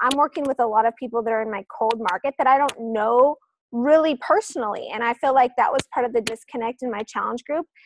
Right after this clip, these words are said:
is I was getting people that were referrals or people who I'd been friends with maybe for six months or so on Facebook, but I wasn't, it wasn't somebody like Kelly who I've known for years and years or something like that. Like, there are new people that I hardly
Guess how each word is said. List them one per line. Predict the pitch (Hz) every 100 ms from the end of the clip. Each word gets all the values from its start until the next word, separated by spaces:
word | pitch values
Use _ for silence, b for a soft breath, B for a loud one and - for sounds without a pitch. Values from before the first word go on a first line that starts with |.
| B -
is | 254
I | 277
was | 294
getting | - 277 262
people | 254 269 240
that | 220
were | -
referrals | 220 233 - 294 285 233 226
or |
people | 214 277 240 262
who | 269
I'd | 226 220
been | 226
friends | - 233 240
with | 240 247
maybe | 233 214 220
for | - 220
six | - 226 -
months | 226 226
or | 214
so | - 220
on | 202 214
Facebook, | 254 330 - 233
but | -
I | 214
wasn't, | 220 247 247
it | - _ _
wasn't | 247 311 269
somebody | 330 285
like | 262 - -
Kelly | 285 277 254
who | 262
I've | 220
known | 240 233 233 220
for |
years | 214 214 214 208
and | 214
years | 226 233 208
or | 202 -
something | 226 208
like | 214 214
that. | 277 247 - b b _
Like, | - 294
there | 277
are |
new | 262 277 339
people | - 349 302
that | 247
I | 220
hardly | - - 233 226 240